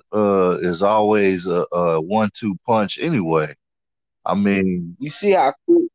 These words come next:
Speaker 2: you see how quick Rasul Douglas and Jason Peters got,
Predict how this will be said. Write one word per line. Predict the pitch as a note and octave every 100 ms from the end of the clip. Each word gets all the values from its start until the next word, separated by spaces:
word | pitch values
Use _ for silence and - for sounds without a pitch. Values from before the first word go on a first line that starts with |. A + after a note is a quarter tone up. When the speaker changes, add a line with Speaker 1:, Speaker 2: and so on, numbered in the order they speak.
| _ _ _
Speaker 2:
you | D3+
see | D3+ F#3+
how | E3+ D#3+
quick | - F3+ E3+ _ _ -
Rasul | C3+ C#3+ C#3+ E3+ E3
Douglas | D3+ D3+ D#3 D#3 D#3 D3 - _ _ _
and | B2 C3
Jason | B2+ C3+ D3+ C#3+ C3+
Peters | D3+ C#3+ C#3+
got, | C3+ C3+